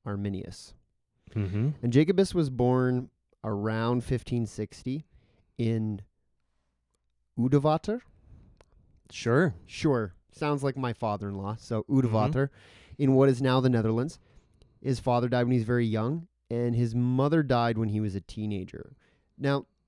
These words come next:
Speaker 1: the reason for his mother's death is actually something worth mentioning briefly here.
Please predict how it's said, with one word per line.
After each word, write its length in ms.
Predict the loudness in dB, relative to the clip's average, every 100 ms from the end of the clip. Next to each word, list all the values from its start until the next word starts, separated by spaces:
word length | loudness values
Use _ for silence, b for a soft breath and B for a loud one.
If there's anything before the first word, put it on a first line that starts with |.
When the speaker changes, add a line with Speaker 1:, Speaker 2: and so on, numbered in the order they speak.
| _ _ _
Speaker 1:
the 200 | -8 -4
reason 340 | -2 0 0 2
for 160 | 4
his 100 | 4 4
mother's 320 | 2 2 0
death 240 | -2 -4 -4
is 140 | -8 -4
actually 320 | -6 -4 -2
something 280 | 0 0 2
worth 220 | 2 0
mentioning 460 | -2 -4 -4 -6 -6
briefly 500 | -6 -4 -4 -6 -10
here. 280 | -10 -12